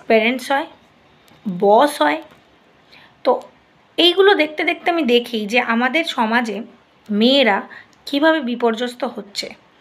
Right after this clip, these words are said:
তো এখান থেকে বেরিয়ে আসার জন্য টিনা যে পদক্ষেপটা নিয়েছে, খুব, খুব ভালো। তাকে আমি স্যালুট জানাই।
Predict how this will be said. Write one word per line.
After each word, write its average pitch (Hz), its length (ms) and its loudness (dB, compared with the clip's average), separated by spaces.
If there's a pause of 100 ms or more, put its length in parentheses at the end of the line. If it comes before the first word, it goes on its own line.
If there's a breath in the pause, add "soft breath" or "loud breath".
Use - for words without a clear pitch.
(500 loud breath)
তো 277 100 2
এখান 311 380 0
থেকে 381 200 0
বেরিয়ে 302 300 4
আসার 330 260 0
জন্য 320 540 -6 (280)
টিনা 285 260 0
যে 311 120 0
পদক্ষেপটা 247 560 -2
নিয়েছে, 233 380 -2 (100)
খুব, - 280 -12
খুব 262 200 -8
ভালো। 190 300 -12 (1600)
তাকে 254 160 -2
আমি 302 100 -4
স্যালুট 233 360 -4
জানাই। 254 280 -6